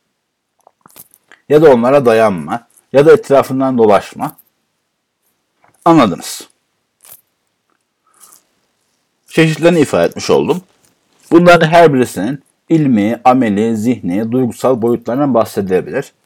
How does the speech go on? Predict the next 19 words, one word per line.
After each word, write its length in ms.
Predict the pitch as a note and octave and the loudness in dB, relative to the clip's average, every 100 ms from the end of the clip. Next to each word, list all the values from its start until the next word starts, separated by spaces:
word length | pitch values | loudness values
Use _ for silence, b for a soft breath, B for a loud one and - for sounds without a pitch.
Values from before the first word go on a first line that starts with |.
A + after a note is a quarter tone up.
| _ | _
Farklı 360 | - C#3+ - D3 | -2 -2 0 2
yer 180 | C#3+ C3 | 2 2
bunu 180 | C3 | -2
duymuşsunuzdur. 800 | B2 B2+ C3+ - E2 D2 E3 E3 _ _ | -2 -4 -6 -10 -12 -10 -10 -10 _ _
Şimdi 220 | D#3 C#3+ | -6 -2
onlara 280 | A2 B2+ D#3 | 0 0 2
girmeyeceğim. 640 | A2+ D#2 A#1+ - - - _ _ _ _ _ _ _ _ _ _ _ _ _ - - _ b b b b - | 2 0 -6 -14 -16 -20 _ _ _ _ _ _ _ _ _ _ _ _ _ -20 -20 _ b b b b -4
Ama 200 | D3 E3 | 0 2
Allahu 520 | D#3 E3+ G3 F3+ - | 2 2 2 0 0
Teala'nın 540 | C3 B2+ B2 B2+ B2+ | 2 4 2 0 0
burada 280 | D3+ D3+ D3 | 2 2 2
söylediği 380 | - B2+ B2+ C#3+ | 2 2 2 0
çok 200 | - - | -2 0
orijinal. 440 | G2 F2 E2+ B2+ - _ _ _ b b b - | 0 -2 -8 -10 -10 _ _ _ b b b 0
وَالَّذِينَ 760 | A#2 B2+ C3+ D3 F#3+ F3 A#2 | 2 4 4 4 2 2 0
جَاهَدُوا 680 | G2+ C#3+ D#3 C#3 B2+ C3+ D3+ | 2 2 2 -2 -2 -2 -4
ف۪ينَا. 800 | - - C3 B2 G#2+ G2+ F2+ D2 - _ _ _ _ _ _ _ _ _ _ _ _ | -6 -2 0 0 0 -4 -6 -12 -20 _ _ _ _ _ _ _ _ _ _ _ _
Bizim 480 | G2+ B2 B2+ F#3+ F#3+ | -4 -2 0 0 0
için, 400 | - - D#2+ | -4 -8 -10